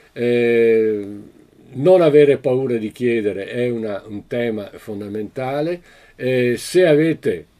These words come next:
parlo agli ascoltatori, se avete temi, se avete, eh, questioni sulle quali vi piacerebbe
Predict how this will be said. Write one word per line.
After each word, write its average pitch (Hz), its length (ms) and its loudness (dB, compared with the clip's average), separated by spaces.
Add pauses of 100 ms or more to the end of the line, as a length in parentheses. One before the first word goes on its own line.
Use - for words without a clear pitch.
(200)
parlo 120 480 0
agli 113 240 -8
ascoltatori, 113 760 -2
se 117 120 -8
avete 127 380 -2
temi, 123 500 0 (380)
se - 180 -6
avete, 113 1400 0 (320)
eh, 107 260 -14
questioni 131 880 0
sulle 123 300 -4
quali 147 460 -2
vi 127 200 -10
piacerebbe 131 920 0